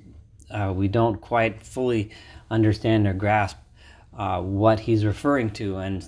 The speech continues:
the commentaries struggle with it, and, uh, we'll see, maybe we can come up with something, but, uh,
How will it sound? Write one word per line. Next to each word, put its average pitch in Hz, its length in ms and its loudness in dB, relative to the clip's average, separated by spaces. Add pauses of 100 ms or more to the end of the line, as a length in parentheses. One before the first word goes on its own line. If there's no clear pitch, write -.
(100)
the 104 100 -12
commentaries 107 920 0
struggle 117 520 2
with 95 200 -8
it, 120 180 -2
and, 104 260 -2 (560)
uh, 95 280 -2
we'll 117 100 0
see, 127 220 0
maybe 117 300 0
we 117 180 2
can 113 180 0
come 110 180 2
up 113 160 4
with 107 120 -4
something, 110 420 -2
but, 98 300 -4
uh, 92 200 -4